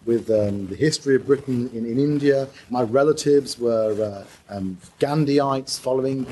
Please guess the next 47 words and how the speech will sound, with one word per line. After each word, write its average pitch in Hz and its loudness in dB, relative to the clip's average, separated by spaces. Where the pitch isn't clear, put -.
so - -8
I 104 -4
feel 120 -4
a, 110 -8
a - -20
horror 180 2
of 165 -2
Britain. 160 -2
And 156 2
then 151 4
I 107 -4
also 143 2
feel, 139 2
when 131 2
I - 0
think 170 0
about 143 0
the 135 -6
Britain 131 -2
of 117 -6
today, 139 0
I 135 -6
feel 160 4
a 147 -2
sort 151 -2
of 156 -6
longing 170 2
for 120 -2
Britain 147 -6
of 147 -6
the 147 -6
past, - -10
of - -20
the 120 -2
fifties, 147 0
the 110 -18
forties, 139 0
of 113 -2
the 127 -2
N 139 2
H 139 0
S, - 2
of 113 -8
these 123 0
greatly 131 -2
ambitious, 131 0
um, 113 -2